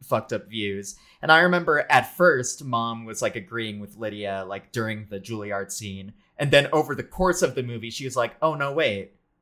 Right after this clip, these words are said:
Lydia's kind of a piece of shit." And I think that's the other brilliant thing about that scene is that it,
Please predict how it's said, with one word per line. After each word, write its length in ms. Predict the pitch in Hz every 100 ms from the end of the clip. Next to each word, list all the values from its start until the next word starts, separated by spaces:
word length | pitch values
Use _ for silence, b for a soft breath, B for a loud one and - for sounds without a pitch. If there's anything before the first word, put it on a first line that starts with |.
| _
Lydia's 320 | 143 156 190 185
kind 180 | 160
of 80 | 156
a 40 | 147
piece 220 | 151 -
of 80 | -
shit." 360 | 180 117 - b b b 160
And 140 | 151
I 80 | 160
think 360 | 185 180 123
that's 320 | - 151 151 -
the 160 | 160
other 300 | 135 135 123 117
brilliant 440 | 113 127 117 98
thing 140 | 135
about 260 | 127 107 101
that 200 | 107 92
scene 240 | - 117
is 140 | 110 -
that 360 | 113 107 - b b b
it, 340 | 151 147 -